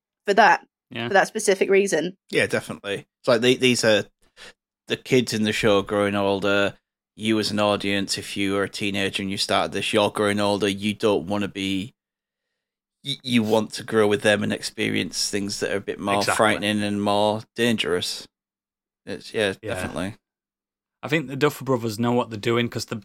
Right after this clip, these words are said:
Speaker 2: the fans of the, the time as well. And the, the episodes that are directed by Sean Levy are probably some of the better ones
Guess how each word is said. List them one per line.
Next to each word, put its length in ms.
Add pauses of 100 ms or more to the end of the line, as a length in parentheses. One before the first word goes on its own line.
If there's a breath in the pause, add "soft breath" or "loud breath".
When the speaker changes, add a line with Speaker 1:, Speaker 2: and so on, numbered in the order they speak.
Speaker 2:
the 80
fans 340
of 180
the, 200 (240)
the 60
time 440
as 140
well. 300 (360)
And 300 (320)
the, 180
the 140
episodes 360
that 80
are 20
directed 400
by 380
Sean 340
Levy 320
are 240 (320)
probably 320
some 260
of 60
the 80
better 260
ones 540